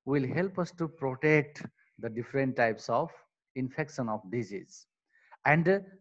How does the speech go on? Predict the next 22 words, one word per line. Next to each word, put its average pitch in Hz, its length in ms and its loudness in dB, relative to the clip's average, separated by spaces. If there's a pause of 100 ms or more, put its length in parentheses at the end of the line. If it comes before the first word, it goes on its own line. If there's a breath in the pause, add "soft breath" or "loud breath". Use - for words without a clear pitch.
(160)
that 185 460 6 (640)
white 180 400 8
blood 170 240 8
cell 156 380 2 (140)
can 139 160 2
help 143 320 -4
us 135 140 -6
to 123 180 -4
develop 123 420 0 (800)
our 127 200 6
organs 165 500 4
very 127 360 -4
clearly. 143 640 0 (460)
It 151 220 -4
can 156 320 4 (460)
fight 165 480 6 (1300)
all 196 280 12
the 185 80 6
organs 147 480 4
of 123 200 2
our 113 180 4
body 117 460 0